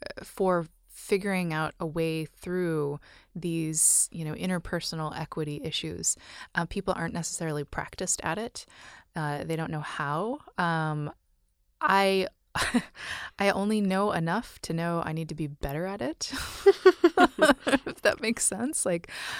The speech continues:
I, I'm not by any means an expert in this area. So, um, I, I, I really think that,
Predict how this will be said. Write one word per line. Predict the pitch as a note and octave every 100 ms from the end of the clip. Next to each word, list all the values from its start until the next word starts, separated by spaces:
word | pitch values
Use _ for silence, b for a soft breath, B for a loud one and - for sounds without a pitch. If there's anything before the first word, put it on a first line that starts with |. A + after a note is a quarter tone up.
| B
I, | G3 F#3+ F#3+
I'm | F#3
not | F#3+ - -
by | F#3 F3
any | F3+ F#3
means | F3+ E3+ F3 F3+ -
an | D#3+ D#3
expert | F3 - - G3+ -
in | F#3+ F3+
this | F3+ - -
area. | D3+ D3+ F#3 C#4+ B B B B B -
So, | - F#3+ F3+ F3 -
um, | F#3 F3 E3+ -
I, | - -
I, | G3+ G3 -
I | A3+
really | A3 F#3 F3+ F3
think | F3+ E3 -
that, | D#3 C#3 - -